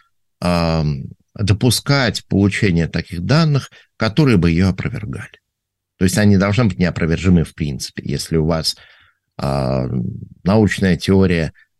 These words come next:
не может быть опровергнута никакими данными, у вас любые данные в неё вписываются, это что угодно. Это метафизическое верование, может быть, но это не научная теория.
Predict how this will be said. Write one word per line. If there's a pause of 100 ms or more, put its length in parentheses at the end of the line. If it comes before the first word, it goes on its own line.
не
может
быть
опровергнута
никакими
данными,
у
вас
любые
данные
в
неё
вписываются, (420)
это
что
угодно.
Это
метафизическое
верование, (300)
может
быть,
но
это
не
научная
теория.